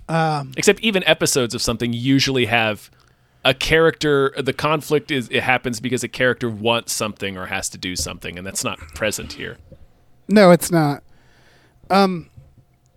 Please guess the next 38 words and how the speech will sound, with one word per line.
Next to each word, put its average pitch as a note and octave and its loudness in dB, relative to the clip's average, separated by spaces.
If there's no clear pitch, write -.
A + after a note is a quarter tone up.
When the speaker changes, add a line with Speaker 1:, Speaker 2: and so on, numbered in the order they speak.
Speaker 1:
other A#3+ 10
weird A3 8
question, G#3+ 4
is G#3 4
this D4 4
tied G4 6
into F#4 8
the D#4+ 4
movie C4+ 8
Tusk? - 2
Speaker 2:
Yes. - 2
Speaker 1:
Okay. A#2+ -4
<laughs> - -2
I A3 8
haven't A#3+ 6
seen C#4+ 6
Tusk F#3+ 6
Speaker 2:
I D#3+ 8
haven't F3 4
Speaker 1:
yet, C3+ 2
Speaker 2:
seen E3+ 0
Speaker 1:
so E3+ 6
Speaker 2:
Tusk F#3 4
Speaker 1:
I'm D#3+ 6
Speaker 2:
either, G#3+ 8
Speaker 1:
watching A3 8
it G#3+ 4
backwards. B3 8
Speaker 2:
but D#3 6
they, D#3 6
they D3+ 6
make D#3+ 2
it - -2
clear D3+ 2
that B2+ 2
these D3 4
two C#3 0
characters B2+ 0